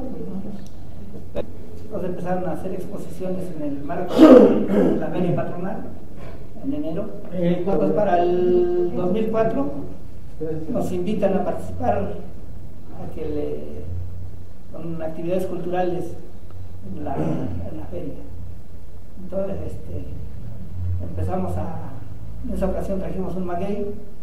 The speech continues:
lo adornamos y empezamos a hablar de Mayagüel como deidad del pulque. Entonces, bueno, el primer conflicto que tuvimos fue con el sacerdote, que era San Pablo, que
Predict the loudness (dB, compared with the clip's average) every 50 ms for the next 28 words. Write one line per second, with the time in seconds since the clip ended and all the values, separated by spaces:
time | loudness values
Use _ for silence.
0 | -4 -2 -4 -4 -4 -4 -4 -4 -4 -4 -4 -4 -2 -2 0 0 0 2 2 2
1 | 2 2 0 0 0 0 -2 0 0 0 0 0 0 0 2 2 2 2 2 0
2 | 0 0 0 -2 -2 -2 -2 -2 -4 -4 -4 -2 -2 -2 -2 -4 -4 -4 -4 -4
3 | -2 -2 -2 0 0 0 2 2 2 2 0 0 0 2 2 2 2 2 0 0
4 | 0 0 0 0 2 2 2 2 2 0 0 0 0 0 -2 -2 0 0 0 0
5 | 0 0 0 0 0 0 -2 -2 -2 -2 -2 -2 -2 -2 -2 -2 -2 -2 -2 -2
6 | -2 -2 -2 -2 -2 -2 -2 -2 -2 -2 -2 -2 -4 -4 -4 -4 -4 -4 -2 -4
7 | -4 -4 -4 -4 -4 -4 -4 -4 -4 -4 -4 -2 -2 -2 -2 -2 -2 -2 -2 -2
8 | -2 -2 -2 -2 -2 -2 -2 -2 0 0 -2 -2 -2 -2 -2 -2 -2 -2 -2 -2
9 | -2 -2 -2 -2 -2 -4 -4 -4 -4 -2 -2 -2 -2 -2 -2 -2 -4 -4 -4 -2
10 | -2 -2 -2 -4 -4 -4 -4 -4 -4 -4 -4 -4 -4 -4 -4 -4 -4 -4 -4 -4
11 | -4 -4 -4 -2 -2 -2 -2 -4 -2 -2 -2 -2 -2 -4 -2 -2 -2 -2 -2 -4
12 | -4 -4 -2 -2 -2 -2 -2 -2 -2 -2 -2